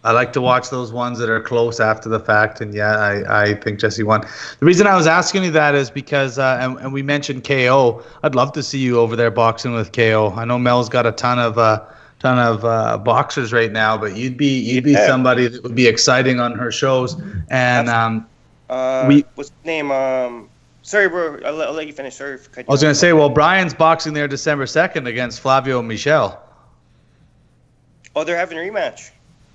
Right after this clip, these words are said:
Speaker 1: Well, maybe I shouldn't have said that. Maybe it's not <laughs> official yet. <laughs> But yeah, they're fighting.
Speaker 2: Okay.
Speaker 1: You heard,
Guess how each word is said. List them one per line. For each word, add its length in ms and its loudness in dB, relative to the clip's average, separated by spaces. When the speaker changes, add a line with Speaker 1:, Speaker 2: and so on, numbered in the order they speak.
Speaker 1:
Well, 120 -6
maybe 180 4
I 60 4
shouldn't 220 -4
have 80 -4
said 240 0
that. 180 2
Maybe 180 -4
it's 160 -4
not 120 -2
<laughs> 80 0
official 440 2
yet. 360 0
<laughs> 320 -6
But 140 -4
yeah, 140 0
they're 140 -4
fighting. 400 -6
Speaker 2:
Okay. 340 -8
Speaker 1:
You 80 0
heard, 320 0